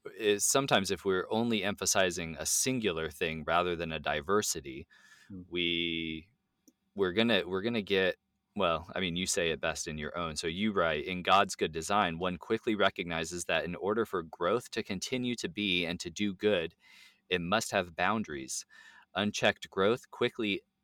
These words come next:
Speaker 1: ceases to be good, not only for those threatened by it, but even for the one growing. In the body, the unchecked growth of cells is cancer. In a garden, unchecked growth is weeds.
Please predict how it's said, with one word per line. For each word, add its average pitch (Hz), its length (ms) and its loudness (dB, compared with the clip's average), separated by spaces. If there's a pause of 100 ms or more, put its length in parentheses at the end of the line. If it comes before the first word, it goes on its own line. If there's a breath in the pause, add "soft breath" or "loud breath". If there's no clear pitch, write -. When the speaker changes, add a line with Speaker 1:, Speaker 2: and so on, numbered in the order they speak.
Speaker 1:
ceases 131 560 -2
to 98 120 -2
be 82 160 -4
good, 92 500 0
not 98 280 2
only 95 220 0
for 92 120 -4
those 85 200 0
threatened 92 360 2
by 76 180 2
it, 73 120 -4
but 90 100 -2
even 98 240 -2
for 90 140 -2
the 80 100 -4
one 76 220 -4
growing. 80 520 -2 (640 soft breath)
In 101 160 0
the 92 80 4
body, 101 420 6
the 101 200 0
unchecked 95 500 -2
growth 92 280 0
of 85 100 -2
cells 87 380 0
is 78 120 -4
cancer. 104 640 -6 (180)
In 87 100 -4
a 82 80 -4
garden, 87 560 0
unchecked 85 460 -6
growth 82 260 -2
is 80 200 -8
weeds. 76 500 -8